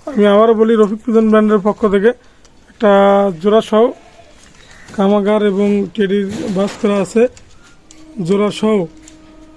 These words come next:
যদি আপনি এটা নিতে চান, জোড়া সহ তিন হাজার টাকা। আমি চোখের রিংটা দেখাই, কামাকারের, তাহলে বুঝতে পারবেন। মাশাআল্লাহ, একদম তিন হাজার টাকা, only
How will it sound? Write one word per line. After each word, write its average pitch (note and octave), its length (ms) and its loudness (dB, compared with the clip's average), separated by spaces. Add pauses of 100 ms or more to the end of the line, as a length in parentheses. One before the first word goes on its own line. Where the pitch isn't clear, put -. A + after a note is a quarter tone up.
(240)
যদি G3 140 2
আপনি G3 280 -4
এটা G3+ 180 -2
নিতে G3 280 2
চান, A3 240 2
জোড়া G3 240 2
সহ A3 180 0
তিন G#3+ 200 -2
হাজার G3+ 260 0
টাকা। G#3 180 4 (600)
আমি G3 120 0
চোখের A3+ 340 0
রিংটা A#3 260 0
দেখাই, A3 340 0 (720)
কামাকারের, G#3+ 500 0
তাহলে G#3+ 180 2 (120)
বুঝতে G3+ 220 -2
পারবেন। G3+ 240 0 (120)
মাশাআল্লাহ, G3+ 440 2 (1600)
একদম G3+ 260 -2 (100)
তিন A#3 160 0
হাজার G#3+ 220 2
টাকা, D#3+ 160 -4 (720)
only A3 320 4